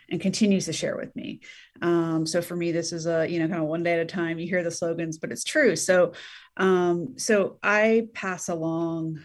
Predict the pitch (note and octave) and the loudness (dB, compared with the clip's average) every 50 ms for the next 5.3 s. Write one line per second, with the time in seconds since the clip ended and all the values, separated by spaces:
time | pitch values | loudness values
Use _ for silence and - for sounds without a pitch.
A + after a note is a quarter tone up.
0 | E3+ - - E3+ E3 E3 E3 E3 E3 D#3+ D#3+ D#3+ - - - F3+ F3 E3+ E3 D#3+ | -16 -10 -6 -4 -2 -2 -2 -2 0 0 0 -2 -2 -4 -2 0 0 2 2 2
1 | D#3+ D#3+ D#3 D3+ D#3 D#3 - _ _ - - - _ _ _ _ _ _ - F#3+ | 2 2 0 -2 -4 -8 -12 _ _ -20 -20 -20 _ _ _ _ _ _ -2 -2
2 | F3+ F3 F3 E3+ E3+ E3 E3 E3+ E3+ - - - B3 A#3 G#3+ G3 F#3 E3+ D#3+ D#3 | 0 0 0 0 0 0 0 -2 -4 -4 -2 2 2 4 4 4 2 2 2 2
3 | E3 E3 D#3+ - - - - C4 C4 C4 C4 - G3+ E3 D#3 D3+ D#3+ D#3 D#3 D3+ | 0 -2 -2 -4 -12 -4 2 4 4 4 4 2 0 -2 -2 -2 -2 -4 -4 -4
4 | D3+ - - - - F3+ E3+ E3+ E3+ E3+ E3 E3+ F3 E3 E3 - E3+ D#3+ D#3 D#3 | -6 -8 -8 -8 -6 -2 2 2 4 2 2 0 -2 -2 -2 0 2 2 2 2
5 | D#3 D#3 D3+ D#3 D3 | 2 -2 -4 -6 -8